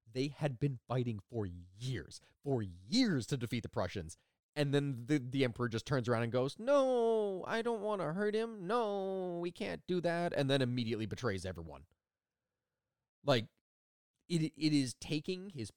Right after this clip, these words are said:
personal feelings to a degree that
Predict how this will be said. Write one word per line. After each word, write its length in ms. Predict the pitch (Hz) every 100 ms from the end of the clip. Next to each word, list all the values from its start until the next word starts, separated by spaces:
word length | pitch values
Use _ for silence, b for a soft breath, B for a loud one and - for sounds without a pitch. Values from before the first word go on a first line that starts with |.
| _
personal 540 | - 139 123 - 135
feelings 600 | - 104 98 120 147 165 _ _ _ _ _
to 260 | - - 131
a 240 | 117 104 90 _ _ _ _ _ _ _ _ -
degree 560 | 156 123 127 120 120 117
that 220 | 107